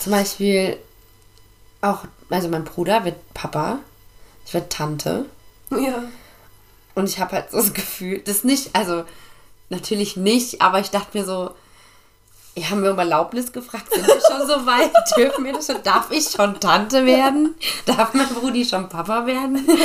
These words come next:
Speaker 1: So, weil ich halt Gefühl, sind, äh, Gefühl hast, es ist immer noch mein Bruder und ich, wir machen heute noch Faxen
Speaker 2: Ja.
Speaker 1: und reden Bullshit und sonst irgendwas, was ich feier, aber ich vergesse so oft, dass wir halt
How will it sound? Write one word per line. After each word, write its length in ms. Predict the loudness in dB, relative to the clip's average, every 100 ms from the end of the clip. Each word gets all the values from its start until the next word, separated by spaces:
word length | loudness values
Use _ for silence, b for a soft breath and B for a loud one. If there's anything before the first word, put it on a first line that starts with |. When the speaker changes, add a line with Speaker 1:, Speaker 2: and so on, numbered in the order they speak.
| 0 2
Speaker 1:
So, 340 | 4 4 2 -2 B -6 0
weil 240 | 2 4
ich 100 | 4
halt 180 | 0 0
Gefühl, 280 | -2 -2 -2
sind, 280 | -4 -6 -6
äh, 240 | -2 -2 0
Gefühl 400 | -4 -4 -2 0
hast, 180 | -2 -6
es 120 | -8
ist 160 | -6
immer 140 | 0 2
noch 80 | 2
mein 220 | 0 -2
Bruder 320 | 0 2 4
und 80 | 2
ich, 260 | 0 -2 -10 B B
wir 80 | 2
machen 300 | 2 2 0
heute 200 | -2 0
noch 100 | -2
Faxen 680 | -2 -8 -6 -6 -4 -4 2
Speaker 2:
Ja. 300 | 4 6 6
Speaker 1:
und 160 | 4 2
reden 360 | 0 -2 -4 -8 -2
Bullshit 560 | -2 0 -2 -4 -8 B B B
und 260 | -6 -6 0
sonst 260 | 2 2 2
irgendwas, 680 | -2 0 0 0 0 -6 -6
was 220 | -4 -2
ich 120 | 0
feier, 720 | -2 -2 0 2 4 2 0 -2
aber 420 | 0 0 0 -4 B B B B -8
ich 200 | -6 0
vergesse 480 | 0 2 2 2 0
so 180 | -2
oft, 340 | 0 -2 -4 -6
dass 140 | -4
wir 120 | -2
halt 300 | 0 -2 -4